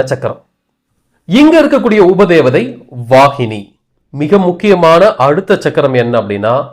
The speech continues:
இதை சக்கரங்களுடைய பட்டியல கூட சேர்க்கக்கூடாதுன்னு கூட சொல்லுவாங்க. இது அதுக்கெல்லாம் அப்பாற்பட்டதுன்னு சொல்லுவாங்க. சகஸ்ராரம்,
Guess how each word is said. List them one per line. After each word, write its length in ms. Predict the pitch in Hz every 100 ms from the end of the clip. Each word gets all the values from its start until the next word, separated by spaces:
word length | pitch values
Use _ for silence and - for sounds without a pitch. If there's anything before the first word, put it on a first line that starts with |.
| _ _
இதை 140 | 123 123
சக்கரங்களுடைய 640 | 147 131 202 190 175 156
பட்டியல 340 | 151 147 147 139
கூட 140 | 160
சேர்க்கக்கூடாதுன்னு 680 | 170 143 143 131 135 131 135
கூட 100 | 135
சொல்லுவாங்க. 500 | 120 117 113 104 139
இது 160 | 160 127 110
அதுக்கெல்லாம் 400 | 113 131 156 135
அப்பாற்பட்டதுன்னு 640 | - 165 - 127 127 123
சொல்லுவாங்க. 360 | 117 107 104 123 196 _ _ -
சகஸ்ராரம், 800 | - 127 139 - 123 110 107